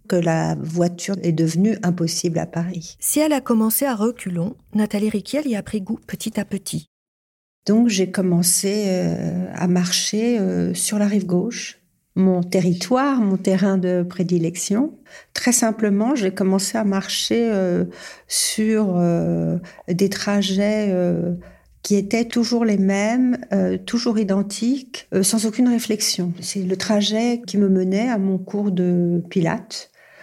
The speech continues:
Speaker 1: au-, auquel je vais trois fois par semaine, qui, qui me prend à peu près, euh, un quart d'heure.
Speaker 2: Marcher, nous sommes toutes d'accord, mais quand,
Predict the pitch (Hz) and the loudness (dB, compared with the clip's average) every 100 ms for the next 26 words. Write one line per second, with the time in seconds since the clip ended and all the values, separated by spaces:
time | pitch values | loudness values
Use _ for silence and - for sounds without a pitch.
0 | - _ - 160 156 196 180 190 185 175 | -20 _ -2 -2 0 -2 -2 0 0 0
1 | 170 170 170 170 175 180 175 175 - 202 | 0 -2 -4 0 0 0 -2 -6 -6 -4
2 | 190 190 - 180 175 180 247 294 - - | -6 -8 -8 -2 0 2 0 -2 -6 -20
3 | - - - _ _ _ _ _ _ _ | -20 -20 -20 _ _ _ _ _ _ _
4 | - - 170 - 190 185 185 - 196 190 | -18 -14 -8 2 4 4 0 -8 -4 -2
5 | 185 - 175 - - 180 185 185 175 170 | -4 -6 -8 -8 -8 -4 -2 0 0 0
6 | 165 160 - - - - 208 175 180 156 | 0 -4 -6 -14 -20 -4 -2 0 0 0
7 | 143 165 208 - _ _ _ _ _ _ | 0 -2 -6 -10 _ _ _ _ _ _
8 | - 254 254 - - 226 233 233 226 214 | -4 0 0 -2 -2 0 0 0 -2 -2
9 | - 214 214 214 226 233 233 226 226 220 | -4 -4 -4 -6 -4 -4 -2 -2 -2 -2
10 | 214 - - 254 254 | -4 -6 -4 -2 -2